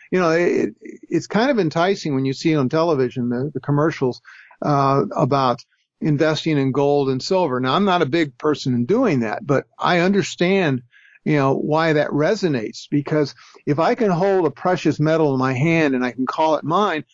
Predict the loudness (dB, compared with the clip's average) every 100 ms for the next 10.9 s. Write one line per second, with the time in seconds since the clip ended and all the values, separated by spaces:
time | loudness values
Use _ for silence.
0 | _ -6 -2 0 0 0 0 -4 -4 0
1 | 2 2 0 2 0 0 0 0 -4 -16
2 | -8 -2 0 2 2 2 2 0 2 0
3 | 0 -2 -10 _ _ -6 0 2 2 0
4 | 0 -2 -2 -6 -10 -20 -14 -14 -14 -18
5 | -20 -10 -2 0 2 0 0 0 -2 -2
6 | 0 0 0 0 0 0 -2 -4 -2 0
7 | -2 -2 -2 -2 -2 -4 -6 _ _ _
8 | -6 -2 0 0 0 0 0 0 0 0
9 | -2 -2 -2 -2 -4 -4 -4 -2 -2 -2
10 | -4 -10 -6 -6 -2 -2 0 -4